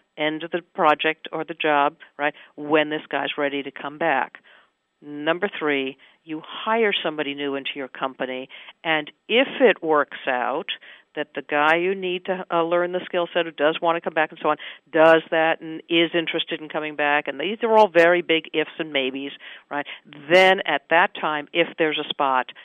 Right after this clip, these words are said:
he would get preferential treatment. He's already worked for you. That's how you message it. You never simply say, "Gosh, I need a new skill set. You haven't got it. Ciao."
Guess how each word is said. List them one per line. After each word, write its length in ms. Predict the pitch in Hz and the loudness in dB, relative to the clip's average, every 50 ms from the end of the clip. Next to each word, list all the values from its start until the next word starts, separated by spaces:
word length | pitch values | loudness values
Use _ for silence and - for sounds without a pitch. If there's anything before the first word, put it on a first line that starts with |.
| - _ _ _ | -20 _ _ _
he 240 | - - 165 147 | -14 -10 -8 -6
would 200 | 135 139 143 135 | -4 -4 -6 -6
get 200 | - 135 131 - | -4 -6 -6 -4
preferential 640 | - - 127 127 - - 98 117 - - - - 127 | -2 -2 -2 -2 -4 -6 -8 -8 -6 -6 -6 -6 -6
treatment. 420 | - - 160 160 - - 151 160 156 | -6 -2 -2 -2 -2 -4 -10 -12 -10
He's 160 | 143 135 135 | -8 -6 -4
already 260 | 123 120 117 117 131 | -4 -4 -4 -6 -8
worked 320 | 139 147 - - - - - - - | -6 -6 -6 -6 -8 -12 -16 -16 -14
for 140 | - - 82 | -12 -12 -12
you. 80 | - - - - - - _ _ _ _ | -14 -16 -16 -20 -20 -20 _ _ _ _
That's 220 | - 214 202 - - | 2 2 2 0 -2
how 160 | - 185 156 | -4 -4 -4
you 160 | 156 160 151 | -2 -4 -6
message 420 | 147 135 101 - - - - - - | -6 -6 -8 -8 -12 -14 -10 -10 -10
it. 140 | - - - - - - - - | -12 -12 -16 -20 -20 -20 -16 -12
You 80 | - 165 | -10 -4
never 320 | 170 190 208 214 202 170 | 2 2 2 2 2 -2
simply 440 | 151 - - 202 190 - - 151 - - - | -4 -4 -6 -6 -8 -6 -8 -8 -8 -6 -6
say, 280 | 147 135 127 131 131 - _ _ _ _ - | -4 -2 -2 -4 -6 -8 _ _ _ _ -4
"Gosh, 380 | 147 143 147 147 151 - 151 - _ _ | 0 0 2 2 2 0 -2 -4 _ _
I 100 | 143 147 | -12 -10
need 220 | 151 151 151 143 | -8 -10 -10 -10
a 60 | 147 | -10
new 140 | 143 143 135 | -10 -8 -8
skill 320 | - - - 139 135 135 - - | -10 -8 -8 -8 -8 -8 -8 -8
set. 180 | 135 127 - - _ _ | -6 -6 -6 -8 _ _
You 140 | - 147 143 | -8 -4 -4
haven't 220 | 131 131 131 131 | -4 -4 -6 -8
got 220 | 123 135 123 127 127 | -4 -2 -2 -2 -2
it. 120 | - - _ _ _ _ _ - | -4 -6 _ _ _ _ _ -10
Ciao." 240 | - - - - | -8 -8 -10 -12